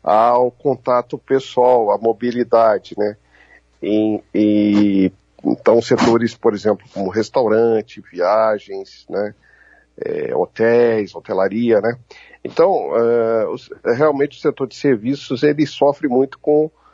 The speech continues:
essas restrições que são trazidas pela, pela pandemia, né?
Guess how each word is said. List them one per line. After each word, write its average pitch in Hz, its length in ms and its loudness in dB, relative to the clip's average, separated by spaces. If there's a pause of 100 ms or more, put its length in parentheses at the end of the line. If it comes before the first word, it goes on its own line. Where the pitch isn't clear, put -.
(180)
essas - 400 -2
restrições 123 800 -2
que - 140 -12
são 135 220 -4
trazidas 113 680 -2
pela, 117 580 0 (760)
pela 113 200 -4
pandemia, 120 720 -4 (120)
né? 101 240 -2